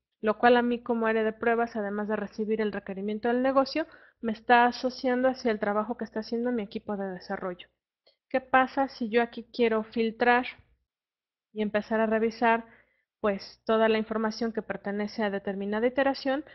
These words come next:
Pues lo puedo empezar a hacer para luego, desde aquí mismo, de manera automática, pues, generar un plan de pruebas. Ese plan de pruebas estará asociado justamente a estos requerimientos para saber cómo va su cobertura.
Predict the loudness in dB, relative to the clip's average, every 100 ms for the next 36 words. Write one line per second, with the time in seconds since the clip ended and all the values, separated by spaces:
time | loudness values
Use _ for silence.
0 | -6 -6 -2 -2 -2 -2 -2 -2 2 2
1 | 2 -2 2 2 2 4 4 4 4 2
2 | 0 -4 -8 -8 -4 -2 -2 -4 -6 -6
3 | -10 _ _ _ -6 -2 0 2 2 0
4 | 0 -2 -2 -2 -2 -4 -8 -8 -6 -4
5 | -2 -4 -4 -6 -6 -8 -8 -10 -12 -20
6 | _ _ _ _ _ -2 -2 2 2 2
7 | 2 2 4 2 -6 -2 0 2 0 -2
8 | -8 -4 0 0 0 -6 -10 -12 -14 -6
9 | -4 -4 -6 -6 -4 -2 0 0 0 0
10 | -4 -4 -6 -4 -4 -4 -6 -6 -4 -4
11 | -6 -10 -10 -10 -10 -12 -14